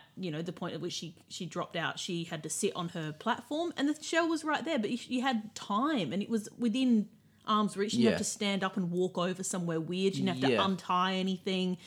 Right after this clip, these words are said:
Speaker 1: She just had to <laughs> reach over and pop the shell in her pocket. She didn't even do that. She popped it on her knee because it was a shell. Like,
Speaker 2: Yeah, it was a bit of a weird one. Like,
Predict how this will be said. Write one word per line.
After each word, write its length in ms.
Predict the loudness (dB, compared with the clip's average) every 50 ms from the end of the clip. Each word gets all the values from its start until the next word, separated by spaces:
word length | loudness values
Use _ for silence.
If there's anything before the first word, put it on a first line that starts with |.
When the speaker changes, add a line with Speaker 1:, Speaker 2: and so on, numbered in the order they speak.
| -16 -20 -20 -18 -10
Speaker 1:
She 120 | -4 0
just 140 | 2 2 2
had 120 | 2 0 2
to 80 | 2
<laughs> 120 | 2 4 4
reach 240 | 4 2 2 0 2
over 240 | 4 4 4 4
and 100 | 2 0
pop 240 | 0 -2 -4 -2 -2
the 60 | -4
shell 300 | -6 -2 0 0 0 2
in 80 | 0 0
her 80 | -2 0
pocket. 560 | 0 0 0 0 0 0 0 0 0 0 -4 -10 -20 -20 -20 -20 -20 _
She 100 | 2 4 6
didn't 80 | 8
even 120 | 8 8 8
do 80 | 8 6
that. 160 | 4 2 0
She 80 | 0 0
popped 180 | 0 2 4
it 40 | 2
on 100 | 2 4
her 80 | 4 4
knee 200 | 4 4 4 2
because 200 | 2 2 0 0
it 60 | 0
was 100 | 0 0
a 60 | 0
shell. 400 | 0 0 0 2 2 2 2 2
Like, 260 | 0 0 -2 -2 2 6
Speaker 2:
Yeah, 200 | 6 6 6 4 2 -6 -16 -2
it 100 | 0 2
was 140 | 2 4 2
a 60 | 2
bit 160 | 2 2 2
of 80 | 4 4
a 60 | 4
weird 220 | 4 4 4 4 6
one. 140 | 6 6 6
Like, 160 | 6 4 4